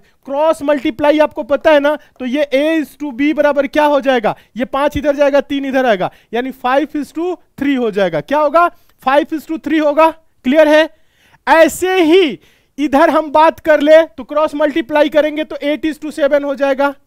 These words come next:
अगर C is to D की बात करें तो ये twenty is to, अ, twenty-one is to ten हो जाएगा, होगा कि नहीं? और हम लोगों से A is to B is to C is to D का मान पूछा है। आप देखिए, A is to B दिया है, A is to B क्या है, A is to B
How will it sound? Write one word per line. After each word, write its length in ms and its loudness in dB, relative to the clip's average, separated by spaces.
अगर 200 0
C 200 -2
is 140 -4
to 160 -10
D 160 0
की 120 -4
बात 260 0
करें 240 0
तो 120 -12
ये 120 -6
twenty 380 -4
is 140 -6
to, 240 -10
अ, 160 -10
twenty-one 880 -2
is 200 -10
to 220 -10
ten 180 0
हो 120 -6
जाएगा, 340 0
होगा 220 0
कि 140 -6
नहीं? 180 -2
और 120 -2
हम 100 0
लोगों 220 -6
से 240 -8
A 180 0
is 160 -4
to 120 -8
B 180 -2
is 100 -6
to 140 -10
C 220 -4
is 80 -10
to 200 -10
D 120 -2
का 140 0
मान 220 -2
पूछा 320 -4
है। 160 0
आप 140 -4
देखिए, 440 -4
A 120 0
is 140 -6
to 120 -10
B 200 -2
दिया 220 0
है, 140 -2
A 160 0
is 140 -8
to 120 -8
B 200 0
क्या 160 0
है, 200 4
A 240 -4
is 100 -10
to 160 -12
B 140 -10